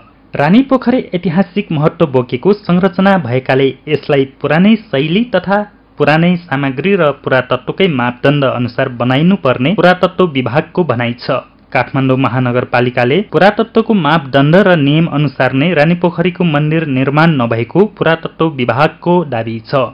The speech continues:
डिजाइन अनुसार निर्माण गर्न महानगरपालिकाले अस्वीकार गरे पुरातत्व विभाग आफैले मन्दिर पुनर्निर्माण गर्ने जनाएको छ।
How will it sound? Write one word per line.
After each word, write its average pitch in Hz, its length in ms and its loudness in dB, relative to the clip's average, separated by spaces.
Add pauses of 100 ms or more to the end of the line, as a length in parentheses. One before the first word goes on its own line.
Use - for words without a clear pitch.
(280)
डिजाइन 151 380 2
अनुसार 214 500 2
निर्माण 170 460 0
गर्न 151 240 0
महानगरपालिकाले 147 1120 0
अस्वीकार 165 720 -2
गरे 131 440 -2
पुरातत्व 143 480 2
विभाग 127 580 -2
आफैले 131 500 0
मन्दिर 151 500 2
पुनर्निर्माण 135 840 -2
गर्ने 117 340 -4
जनाएको 113 520 -6
छ। - 180 -8